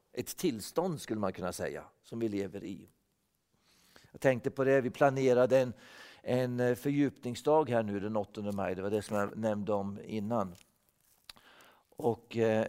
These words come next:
eh, i den fördjupningsdagen så skulle vi ha några olika seminarier, och då var det ett, ett tema, någon som hade sett det här T V-programmet, jag har inte sett det själv, men det finns ett T V-program som heter Jakten på lyckan.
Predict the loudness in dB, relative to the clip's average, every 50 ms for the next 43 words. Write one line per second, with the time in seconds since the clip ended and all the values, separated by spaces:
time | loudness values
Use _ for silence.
0 | -4 -8 -12 -8 -6 -4 -2 -2 -2 -2 -4 -6 -6 -4 0 2 2 2 2 0
1 | 0 2 2 2 2 2 -2 -2 2 4 4 4 4 0 -4 -6 -4 -2 -2 0
2 | 2 2 4 4 4 4 4 4 2 4 4 2 2 2 2 0 2 2 2 0
3 | 2 0 2 2 4 4 4 4 2 2 0 0 0 0 0 0 2 4 6 6
4 | 6 6 6 6 4 4 4 0 -8 -16 -16 -16 -18 -20 -20 -20 -20 _ _ _
5 | -6 0 2 2 2 2 0 2 4 6 6 6 4 4 2 2 4 2 2 0
6 | 2 2 4 4 4 4 4 4 4 4 4 2 2 2 2 2 2 2 4 2
7 | 2 0 -2 0 4 6 6 6 4 0 -2 -2 -2 -2 -2 -4 -4 -2 0 0
8 | 0 -2 -4 -2 2 2 4 4 2 0 0 -2 -2 -4 -6 -6 -8 -8 -4 -2
9 | 0 0 0 -2 -2 0 0 0 0 -2 -4 -8 -8 -6 -4 0 2 2 2 0
10 | -2 -6 -6 -6 -4 -4 -4 -4 -4 -4 -4 -4 -6 _ -6 -6 -6 -6 -8 -12